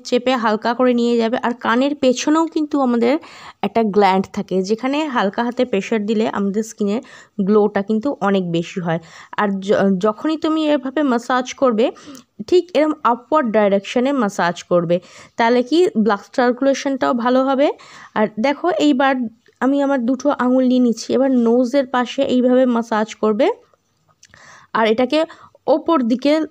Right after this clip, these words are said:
লিফট করে দেবে। দেখো, ঠিক এইরমভাবে, ঠিক আমাদের প্রেশার পয়েন্টের দিকে এইভাবে নিয়ে যাবে। এরম কয়েকবার করবে। এতে কি হবে, তোমাদের নোজের পাশে যদি হোয়াইট হেড বা ব্ল্যাক হেডস থাকে, সেটা কিন্তু উঠে যাবে। এইবার আমি আমার দুটো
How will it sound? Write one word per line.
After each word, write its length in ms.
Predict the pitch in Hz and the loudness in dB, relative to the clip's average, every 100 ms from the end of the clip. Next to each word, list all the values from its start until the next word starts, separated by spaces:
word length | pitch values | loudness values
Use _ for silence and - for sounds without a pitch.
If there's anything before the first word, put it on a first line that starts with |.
| - | 0
লিফট 360 | 226 226 220 | 2 2 -2
করে 220 | - 196 170 | -2 0 2
দেবে। 340 | 170 165 180 - - - | 2 2 0 -2 -14 -4
দেখো, 260 | 208 220 320 | -4 0 -2
ঠিক 280 | 370 359 - | 0 -2 0
এইরমভাবে, 600 | 226 220 196 196 180 170 | 2 4 4 2 2 0
ঠিক 200 | 170 254 220 220 - | 0 -4 -4 -6 -2
আমাদের 320 | 240 254 262 | 0 2 2
প্রেশার 380 | 269 254 277 254 | 0 0 0 0
পয়েন্টের 440 | 254 254 269 240 | 0 2 2 0
দিকে 280 | 233 311 370 | -2 -2 -2
এইভাবে 460 | - 226 214 233 359 - - - - | 0 0 2 0 0 -4 -16 -14 0
নিয়ে 200 | 220 180 | 2 2
যাবে। 220 | 185 180 | 0 0
এরম 260 | 214 262 285 | 2 2 2
কয়েকবার 480 | 277 233 208 254 247 | 0 0 0 0 0
করবে। 340 | 220 208 339 - - _ | 0 0 -2 -6 -20 _
এতে 220 | 294 294 294 | -2 0 0
কি 180 | 302 | 2
হবে, 260 | 302 277 285 | 2 4 2
তোমাদের 440 | 285 254 254 269 254 220 | 2 0 2 0 0 2
নোজের 420 | 240 254 269 254 | 4 4 0 -2
পাশে 340 | 269 254 - | -4 -4 -4
যদি 160 | 247 254 | -2 -2
হোয়াইট 400 | - 233 233 254 | -2 -2 0 0
হেড 180 | 240 220 _ _ - - _ | -2 -4 _ _ -20 -20 _
বা 80 | 240 | -2
ব্ল্যাক 260 | 214 226 226 254 | 0 0 -2 -8
হেডস 200 | 247 - | -10 -6
থাকে, 300 | 247 247 285 - - _ | -2 0 -2 -6 -20 _
সেটা 300 | - 240 240 | -2 -2 0
কিন্তু 300 | 240 247 - | -2 -2 -2
উঠে 240 | 208 208 | -2 0
যাবে। 280 | 180 170 175 - - _ | 0 0 -2 -6 -18 _
এইবার 340 | 254 254 269 294 | 0 2 2 2
আমি 180 | 285 | 0
আমার 180 | 285 294 | -2 0
দুটো 320 | 247 262 311 | -2 -2 -4